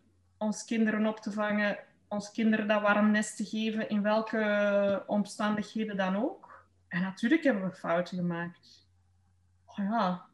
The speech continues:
stel je voor <laughs> dat je geen fouten had mogen maken in zo'n complex proces.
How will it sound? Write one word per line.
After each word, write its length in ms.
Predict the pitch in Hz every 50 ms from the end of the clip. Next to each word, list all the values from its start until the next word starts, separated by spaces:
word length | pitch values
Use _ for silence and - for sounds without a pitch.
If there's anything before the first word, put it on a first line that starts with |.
| _ _ _
stel 300 | _ - - - 202 202
je 60 | 202
voor 500 | 185 214 214 - - 247 - - - -
<laughs> 180 | - - 269 -
dat 200 | - - - -
je 100 | 254 -
geen 200 | - 262 269 262
fouten 440 | - - - 262 330 359 - 302 247
had 160 | 220 - 233
mogen 280 | 220 208 208 208 208
maken 460 | 208 202 196 202 196 196 - - - -
in 140 | - 226 220
zo'n 220 | 208 247 247 269 254
complex 460 | - 226 220 - 220 247 254 - -
proces. 720 | - - 208 - - - 277 320 - - - - - -